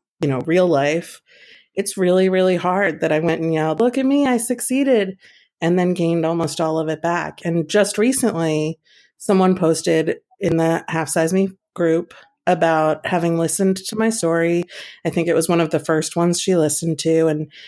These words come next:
it really impacted her, and she cried listening to it. And the message was so nice, and I felt like a total fraud. I mean, I read it,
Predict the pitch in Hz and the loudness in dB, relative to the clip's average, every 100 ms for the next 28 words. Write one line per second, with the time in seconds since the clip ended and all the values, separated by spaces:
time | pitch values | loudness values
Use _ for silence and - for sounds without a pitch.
0 | - - 156 160 156 - 151 151 151 - | -6 -2 2 4 4 2 0 0 -4 -4
1 | 165 156 160 156 156 - - 160 147 147 | -4 -2 -2 -4 -6 -12 -4 0 0 -2
2 | 147 - 156 165 - 160 151 156 - _ | -6 -4 -4 -4 -2 -2 0 -2 -4 _
3 | _ _ _ _ _ 175 175 170 170 196 | _ _ _ _ _ 2 4 4 2 0
4 | 190 185 170 - 170 170 170 165 156 160 | -2 -4 -2 0 2 2 2 0 -2 -4
5 | - - - _ _ _ 170 165 156 147 | -6 -6 -10 _ _ _ -2 0 -2 0
6 | 160 151 151 151 - 147 - 151 143 143 | 0 0 -2 -4 -12 -12 -6 -4 -2 -4
7 | 143 143 160 160 - _ 170 165 165 170 | -6 -8 -8 -12 -18 _ -4 -2 0 2
8 | 180 185 175 | 4 4 2